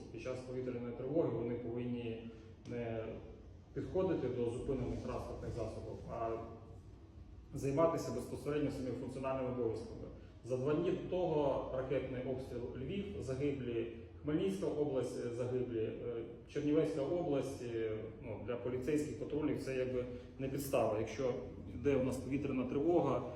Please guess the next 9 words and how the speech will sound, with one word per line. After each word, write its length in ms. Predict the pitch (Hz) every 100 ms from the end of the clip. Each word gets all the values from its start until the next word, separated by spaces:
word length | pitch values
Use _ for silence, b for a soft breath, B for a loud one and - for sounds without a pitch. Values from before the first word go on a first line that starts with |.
| B B - 120
е, 40 |
не 220 | 117 127
потрібно 380 | 147 151 165 139
виконувати 440 | 131 135 143 123 -
свої 220 | 135 131
службові 480 | 131 123 139 135 131
обов'язки, 580 | 135 185 147 123 127 120
а 20 |
займатися, 880 | 123 135 151 139 - 131 123 117